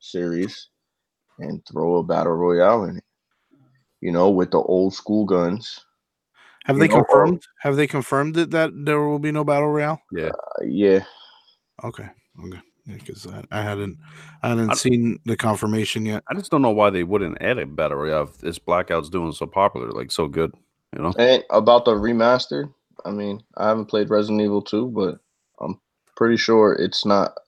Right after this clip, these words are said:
Speaker 1: an exact remake.
Speaker 2: No, no.
Speaker 1: They,
Speaker 2: There
Speaker 1: they
Speaker 2: was
Speaker 1: add,
Speaker 2: definitely
Speaker 1: they,
Speaker 3: I'ma
Speaker 1: they
Speaker 3: tell you
Speaker 1: added,
Speaker 3: something right now.
Speaker 1: they added, they added new stuff.
Speaker 2: Yeah.
Speaker 1: All
Speaker 3: Yo,
Speaker 1: right. So
Speaker 3: that
Speaker 1: that to
Speaker 3: game.
Speaker 1: me
Speaker 2: They kept a
Speaker 1: is
Speaker 2: lot
Speaker 1: not
Speaker 2: of
Speaker 1: a
Speaker 2: the old stuff
Speaker 1: remaster.
Speaker 2: there. That game is, is phenomenal.
Speaker 1: I'm no,
Speaker 3: Thank
Speaker 1: I,
Speaker 3: you, man.
Speaker 1: I, I,
Speaker 3: Yo,
Speaker 1: I,
Speaker 3: <laughs> he's
Speaker 1: I, I, I watched Jer stream it,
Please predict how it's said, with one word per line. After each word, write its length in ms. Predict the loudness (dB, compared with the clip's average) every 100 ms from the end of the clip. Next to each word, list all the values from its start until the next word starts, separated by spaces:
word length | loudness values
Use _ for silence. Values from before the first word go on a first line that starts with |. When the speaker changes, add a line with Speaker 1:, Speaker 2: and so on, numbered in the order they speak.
| -8
Speaker 1:
an 120 | -6
exact 680 | -6 -10 4 6 6 4 -6 -12
remake. 560 | -4 0 0 0 0 4
Speaker 2:
No, 180 | 4 2 -6 -4
no. 200 | -2 0
Speaker 1:
They, 140 | 0 2
Speaker 2:
There 100 | 4
Speaker 1:
they 100 | 4
Speaker 2:
was 80 | 6
Speaker 1:
add, 140 | 6
Speaker 2:
definitely 320 | 6 6 4 4
Speaker 1:
they, 40 |
Speaker 3:
I'ma 140 | 6 8
Speaker 1:
they 80 |
Speaker 3:
tell 100 | 8
you 60 | 8
Speaker 1:
added, 80 | 6
Speaker 3:
something 180 | 4 4
right 140 | 4
now. 200 | 2 2
Speaker 1:
they 60 | 2 2
added, 140 | 2
they 180 | 4 6
added 400 | 6 6 4 2
new 200 | 2 0
stuff. 560 | 0 4 6 6 2 _ _
Speaker 2:
Yeah. 120 | -2
Speaker 1:
All 120 | 0 6
Speaker 3:
Yo, 140 | 8 8
Speaker 1:
right. 60 | 4 _ _ _
So 160 | 4 6
Speaker 3:
that 100 | 6 6
Speaker 1:
that 0 |
to 60 | 6
Speaker 3:
game. 280 | 4 2 0
Speaker 1:
me 100 | 2
Speaker 2:
They 80 | 4
kept 220 | 4 2
a 20 |
Speaker 1:
is 40 | 4
Speaker 2:
lot 180 | 6 6
Speaker 1:
not 20 |
Speaker 2:
of 60 |
Speaker 1:
a 40 | 4
Speaker 2:
the 100 | 2
old 160 | 2 0
stuff 140 | 0 2
Speaker 1:
remaster. 60 | 2 0
Speaker 2:
there. 80 | 2
That 180 | 2 4
game 260 | 2 2
is, 140 | 0 -4
is 220 | -2 -2
phenomenal. 580 | 0 2 4 2 -2 -4 4
Speaker 1:
I'm 240 | 6 8
no, 240 | 10 10 10
Speaker 3:
Thank 120 | 8
Speaker 1:
I, 140 | 8
Speaker 3:
you, 60 | 6
man. 80 | 6
Speaker 1:
I, 80 | 4
I, 320 | 6 4 6
Speaker 3:
Yo, 80 | 6
Speaker 1:
I, 120 | 4
Speaker 3:
<laughs> 160 | 2 2
he's 100 | 6
Speaker 1:
I, 420 | 6 6 4 2 2 -2
I, 140 | 0 0 -4 -16 -8
I 100 | -4
watched 520 | -2 2 4 4 0 -10
Jer 220 | -4 -4
stream 380 | -6 -8 -6 -6
it, 120 | -8